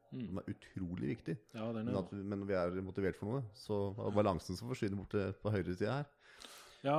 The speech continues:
Speaker 1: og der tenker jeg det er bare å ha litt rutiner på
Speaker 2: Mm.
Speaker 1: enkelte ting i hverdagen, for, ehm, det er, det er sånn som jeg snakket med Anne her i stad, eh, hun som er daglig leder i Modern Revolution, at hun har jo to sønner. Han ene er veldig sånn fotball, håndball, idrett,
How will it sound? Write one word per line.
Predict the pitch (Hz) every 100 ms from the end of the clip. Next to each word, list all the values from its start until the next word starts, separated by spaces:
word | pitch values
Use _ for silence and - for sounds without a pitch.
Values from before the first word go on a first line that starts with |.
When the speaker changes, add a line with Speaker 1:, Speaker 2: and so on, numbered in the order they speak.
| 165
Speaker 1:
og |
der | 165 160
tenker | 170 175 202
jeg | 147
det | 123
er |
bare | 120 123
å | 117
ha | 113 139
litt | 127 110
rutiner | 113 110 - 151 185 120
på | -
Speaker 2:
Mm. | 101 107
Speaker 1:
enkelte | 120 110
ting | 139 135
i | 110
hverdagen, | 110 143 156 107 95
for, | - 117
ehm, | 110 113 107 104 107 101 - _ _ - - - - - _ _ -
det | 101
er, | 101 104
det | 110
er | 110
sånn | 110 95
som | 95
jeg | 95 87
snakket | 110 - 101
med | 95
Anne | 110 139 117
her | - 92
i |
stad, | 87 98 87 - _ -
eh, | 104 101 98 92 90 90 90 92
hun | 104
som | 110 104
er |
daglig | 101 101 101
leder | 95 113 120 92
i |
Modern | 90 101 101
Revolution, | 98 143 165 95
at | 90 -
hun | 131
har | 135
jo | 127
to | - 123
sønner. | 117 90 92 90 - _ - - _ -
Han | 117
ene | 113 139 131
er | 92
veldig | 107 123 120
sånn | - 92 87
fotball, | 120 - 120 92
håndball, | 110 117 120 117 117 98
idrett, | 101 123 139 143 - -